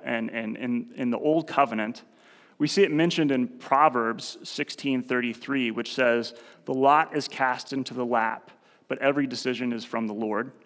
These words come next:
So they did make decisions this way.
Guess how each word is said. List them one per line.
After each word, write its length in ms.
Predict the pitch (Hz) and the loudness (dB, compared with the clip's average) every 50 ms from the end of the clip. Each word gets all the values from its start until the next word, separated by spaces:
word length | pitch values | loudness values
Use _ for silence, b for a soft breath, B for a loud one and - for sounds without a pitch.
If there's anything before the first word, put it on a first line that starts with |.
| b b b b b b b b b b | b b b b b b b b b b
So 140 | - - 139 | -16 -10 -4
they 120 | 135 139 | -2 -2
did 340 | 131 135 - 151 151 151 135 | -2 0 2 2 2 2 2
make 160 | 135 123 120 | 0 -2 -2
decisions 420 | 123 127 120 - 131 117 123 117 107 | -4 -8 -6 -6 -6 -4 -4 -6 -6
this 220 | 120 120 113 - | -6 -8 -8 -8
way. 280 | 117 120 107 107 110 | -10 -10 -8 -10 -12